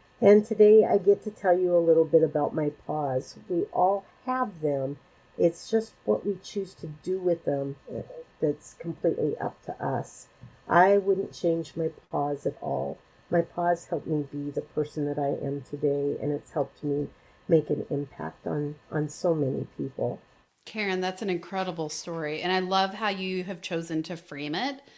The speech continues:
Speaker 2: as a pause, because it's, it was not a stopping or a barrier for you. It wasn't something you just hopped over, but you learned to thrive through that experience,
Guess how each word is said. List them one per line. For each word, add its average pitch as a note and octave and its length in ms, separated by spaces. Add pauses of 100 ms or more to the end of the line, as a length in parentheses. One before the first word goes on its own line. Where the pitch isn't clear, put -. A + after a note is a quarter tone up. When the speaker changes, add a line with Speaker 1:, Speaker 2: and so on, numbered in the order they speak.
(400)
Speaker 2:
as F#3+ 240
a F3 80
pause, - 640 (120)
because F#3+ 680
it's, F3+ 240
it G3+ 240
was A3 200
not G#3+ 240
a G3 60
stopping D3+ 560
or E3 240
a D#3+ 60
barrier E3 580
for - 200
you. A2 400
It F#3 80
wasn't F#3 280
something F#3+ 260
you F3 160
just D#3+ 180
hopped E3 260
over, E3+ 260
but E3+ 140
you F#3 200
learned E3+ 600
to D#3+ 280
thrive D#3 640
through F#3 440
that C#3 380
experience, D#3 760